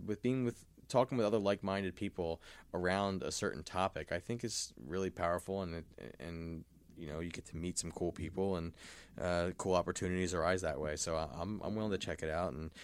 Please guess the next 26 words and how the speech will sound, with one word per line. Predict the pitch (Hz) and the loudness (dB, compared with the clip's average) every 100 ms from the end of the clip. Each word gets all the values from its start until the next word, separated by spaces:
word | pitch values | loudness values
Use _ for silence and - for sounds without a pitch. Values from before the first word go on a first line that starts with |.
| - - - | -14 -14 2
I | 110 | 4
just | 123 - | 6 6
think | 131 | 4
that | 107 | 2
the | 98 | 2
thing | 120 107 | 4 4
here | 113 117 101 | 6 8 8
is | 92 | 6
that | 90 90 - | 6 4 4
I'm | - 110 | 2 4
trying | 120 131 120 101 | 4 8 8 8
to | |
not | 92 95 | 4 4
make | 90 92 | 2 -2
a | 80 | -2
huge | 90 85 | -2 -4
splash | 87 82 92 92 | 0 4 6 4
and | 92 | 0
go | 80 85 | 0 0
in | 87 | 0
there | 87 92 | 0 0
and, | 82 78 - - - - | -2 -8 -12 -14 -16 -8
and, | - 80 78 | -4 0 0
uh, | 78 76 78 - | 2 0 -2 -4
you | 73 | -6
know, | 78 78 | -6 -6